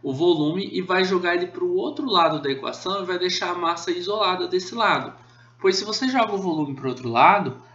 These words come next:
a massa fica sozinha e você descobre o valor dela, já que você já sabe o valor do volume e da densidade. Então, a gente vai ter que volume vezes densidade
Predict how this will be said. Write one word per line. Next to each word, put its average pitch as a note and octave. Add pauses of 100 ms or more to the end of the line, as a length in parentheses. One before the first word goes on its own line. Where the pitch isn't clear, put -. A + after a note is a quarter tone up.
a D#3+
massa G3+
fica F#3
sozinha D3+
e -
você G3
descobre F#3
o F3+
valor F#3+
dela, D#3 (260)
já E3
que D#3+
você F3+
já A3+
sabe F3+
o D#3+
valor D3
do C3+
volume D#3
e G3+
da G3+
densidade. G3+ (480)
Então, E3+
a F#3
gente G3
vai G#3
ter B2+
que C3
volume C#3
vezes A#2+
densidade A#2+